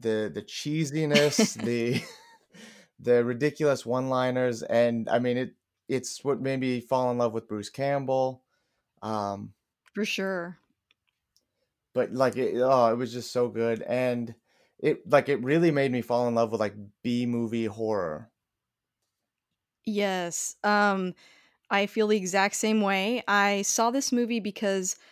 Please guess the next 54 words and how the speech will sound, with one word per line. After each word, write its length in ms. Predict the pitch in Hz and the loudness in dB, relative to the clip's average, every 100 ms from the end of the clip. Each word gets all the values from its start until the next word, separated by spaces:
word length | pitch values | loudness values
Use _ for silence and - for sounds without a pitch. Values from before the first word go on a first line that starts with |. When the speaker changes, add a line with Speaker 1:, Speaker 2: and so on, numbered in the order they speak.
| _ _ _ - | _ _ _ -4
Speaker 2:
I 160 | 196 190 | -2 0
was 220 | 185 175 | -2 -4
dating 460 | - 196 226 254 - | -2 0 2 0 -2
someone 640 | - 190 180 175 175 175 - | -2 -2 -2 -2 -4 -6 -6
in, 640 | 175 170 170 170 170 165 - | -6 -4 -6 -6 -6 -8 -6
I 60 | |
was 120 | 196 - | -6 -4
probably, 300 | 302 339 262 | -4 -2 0
like, 380 | 180 - - _ _ _ _ _ _ - | 0 -2 -14 _ _ _ _ _ _ -4
I'm 60 | |
gonna 60 | 240 | 0
say 320 | 233 185 170 | 2 2 0
eighteen 320 | - 190 226 190 | -2 -2 -2 -2
or 80 | |
nineteen, 680 | 165 170 156 - 160 170 180 - | -4 -4 -6 -8 -8 -8 -10 -6
and 520 | 175 175 170 170 180 - | -4 -2 -4 -8 -12 -8
they 160 | 185 | -2
had 140 | 196 185 | 0 2
asked 220 | 175 - | 0 0
me 80 | 185 | -4
if 80 | 180 | -4
I'd 140 | 165 | -6
seen 240 | - 226 208 | -2 -2 0
it, 280 | 165 165 - _ _ _ _ | -2 -6 -14 _ _ _ _
and 120 | 196 170 | -8 -6
I 60 | |
said, 260 | 175 180 170 | -4 -6 -4
"No," 480 | 180 233 196 175 165 | 2 4 4 2 -2
and 100 | 170 | -6
he 100 | 175 | -8
was 140 | 170 | -6
like, 120 | 170 - | -6 -2
"Oh, 140 | 190 | -2
man, 220 | 190 170 170 | 0 -2 -2
you 80 | 165 | -4
have 300 | 175 170 - | -2 -2 -2
to 80 | 170 | -6
see 280 | - 165 | -4 -2
this." 360 | 151 151 170 - - - - _ | -2 -4 -4 -10 -12 -20 -20 _
And 380 | 202 202 196 202 | -2 0 0 0
it 140 | - 302 | -2 0
probably 420 | 370 466 381 254 | 2 4 4 4
helps, 340 | 214 196 226 | 4 0 0
too, 240 | - 202 196 | -4 -2 0
that 120 | 196 | 0
he 120 | 202 | -2
wasn't 340 | 180 180 202 202 | 0 0 0 -6
the 100 | 185 | -4
type 280 | 190 180 | -2 -4
of 80 | - | -6
person 360 | - 170 - 180 | -4 -4 -2 -4
to 60 | |
be, 200 | 170 160 | -4 -4
like, 420 | 160 160 151 147 | -4 -4 -4 -6